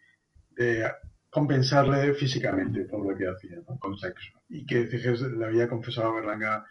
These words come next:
que no, nunca había llegado a más porque hacía demasiado frío. Que estaba <laughs> a veinte bajo cero, cuarenta bajo cero, como para quitarse la ropa, ¿no? Eh, el, Ciges era un personaje fabuloso, fabuloso. O sea, que no ha tenido ninguna filmografía de ningún país del mundo.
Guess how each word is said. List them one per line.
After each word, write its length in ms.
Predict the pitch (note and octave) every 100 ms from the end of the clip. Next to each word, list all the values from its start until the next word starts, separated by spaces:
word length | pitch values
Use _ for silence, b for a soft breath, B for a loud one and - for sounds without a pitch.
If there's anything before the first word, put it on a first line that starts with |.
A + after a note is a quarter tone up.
| _
que 100 | -
no, 220 | A2+ B2+ C3+
nunca 280 | C3+ C#3+
había 180 | C3 C3
llegado 340 | B2 A#2+ A#2 A2+
a 80 |
más 140 | A#2 B2
porque 200 | B2 A#2+
hacía 180 | A#2 A#2+
demasiado 460 | A2 G#2+ G#2+ A2 G#2+ -
frío. 180 | - G2 - _
Que 80 | -
estaba 280 | - - D#3 - _
<laughs> 680 | - D3+ C3+ _ B3 - -
a 100 | D3+
veinte 280 | D3+ F3+ F3
bajo 300 | D#3+ - C#3+
cero, 240 | D#3+ E3 D#3+
cuarenta 320 | D#3+ D3 D#3+
bajo 320 | D3 C3 C3
cero, 260 | D#3+ C#3+ C#3+ B -
como 220 | C3+ A#2+
para 220 | C3+ C3+
quitarse 380 | C3 D3 B2+ C#3+
la 100 | B2+
ropa, 360 | A#2 B2+ B2+ A#2+
¿no? 120 | C#3 D#3+ b -
Eh, 380 | E3+ E3+ D#3+ F#3
el, 460 | F#3+ F3 D#3 D3 F3
Ciges 440 | F#3 F#3 D#3 F#3+ F3+
era 120 | D3+
un 60 | C3
personaje 420 | A#2 G#2 G#2 -
fabuloso, 520 | - - - - - - _ _ _
fabuloso. 480 | A#2+ F#2+ G#2+ B2+ -
O 520 | - _ _ _ _
sea, 140 | - -
que 80 |
no 100 | A#2+
ha 80 | E3
tenido 340 | E3 D3+ E3+ D#3+
ninguna 340 | C3+ C3 E3
filmografía 600 | - A#2+ G#2 G#2 - C#3
de 80 | C#3
ningún 320 | A#2 A2 C3
país 240 | B2 G#2+ C3+
del 120 | A2+
mundo. 320 | A#2 C#3+ -